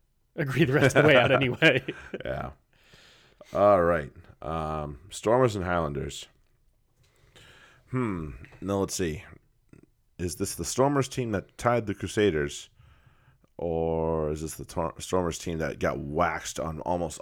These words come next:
Speaker 2: all of their Australasian tour, uh,
Speaker 1: Right.
Speaker 2: matches when they were on the travels, with the exception of one? But, yeah.
Speaker 1: But they're at home now.
Speaker 2: Right.
Speaker 1: Um, so that, that would change things. Highlanders, where were they last week?
Speaker 2: They were in South Africa.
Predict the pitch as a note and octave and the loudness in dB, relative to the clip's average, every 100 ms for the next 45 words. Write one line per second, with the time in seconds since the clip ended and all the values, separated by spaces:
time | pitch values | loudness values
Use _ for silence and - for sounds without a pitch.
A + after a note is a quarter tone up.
0 | - E2 E2 D#2 B1+ C#2+ - D#2 D2+ D#2+ | -4 -2 0 -2 -4 -4 -4 -4 -2 -4
1 | D2+ D2+ F2+ D#2+ D#2 D2+ C#2 - D#2+ D#2 | -6 -8 -2 0 0 -2 -4 -4 -2 -2
2 | C#2+ D#2 D2 D#2 C#2+ D2+ D2 D2 C#2+ C2+ | -2 -4 -6 -6 -8 -6 -6 -6 -6 0
3 | G#2 F#2 D2+ C#2 - _ _ _ _ A2+ | 4 4 2 -4 -8 _ _ _ _ 0
4 | A2 G#2+ G2 G#2 - E2 D2+ - _ _ | 2 4 6 4 4 0 -2 -4 _ _
5 | _ _ _ _ - C#2+ A#1 _ _ _ | _ _ _ _ -2 -2 -2 _ _ _
6 | _ _ _ _ - D2+ - - _ _ | _ _ _ _ -12 -10 -10 -14 _ _
7 | - C#3 B2+ A#2 C#3+ C#3 C#3 C3 C3 C3+ | -18 -10 -10 -8 -6 -4 -4 -6 -6 -8
8 | C3+ _ - D3+ D3+ - _ C3 A2 G2+ | -10 _ -8 -6 -6 -10 _ -12 -10 -12
9 | G2 - A2+ A#2 A#2+ B2 A#2 - B2+ A2+ | -14 -16 -12 -10 -6 -6 -6 -8 -10 -10
10 | - A#2 A2 G#2 - _ _ _ - B2+ | -10 -8 -8 -12 -18 _ _ _ -12 -8
11 | C3 B2 B2+ A2+ D3 D#3 C3+ A#2+ A2+ G#2 | -6 -4 -6 -6 -8 -6 -6 -6 -6 -8
12 | G2+ - F#2+ - _ _ _ _ _ _ | -10 -12 -16 -16 _ _ _ _ _ _
13 | _ _ _ - G2+ E2+ D#2+ D#2+ C#2+ C#2+ | _ _ _ 2 4 2 -2 -4 -2 -4
14 | - D2 | -6 -14